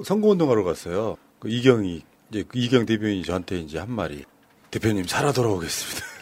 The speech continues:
<laughs> 살아 돌아오시고. 어. 자, 그래서 불가피하게 여기 저 옆에 벌메 그리님이 앉아 있잖아요.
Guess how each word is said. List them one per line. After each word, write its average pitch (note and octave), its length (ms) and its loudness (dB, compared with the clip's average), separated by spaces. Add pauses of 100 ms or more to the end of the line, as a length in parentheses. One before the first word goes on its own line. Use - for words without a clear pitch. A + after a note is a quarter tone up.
(200)
<laughs> B3+ 1160 4
살아 D3 220 8
돌아오시고. F2 640 2 (100)
어. D2+ 160 -16 (340)
자, G2+ 260 4 (380)
그래서 A#2 540 4 (120)
불가피하게 A#2+ 720 6 (300)
여기 A#2+ 180 0
저 C3 140 8
옆에 A2+ 640 6 (320)
벌메 C#3+ 240 6
그리님이 D3 420 4
앉아 F#2 200 6
있잖아요. F2+ 600 -4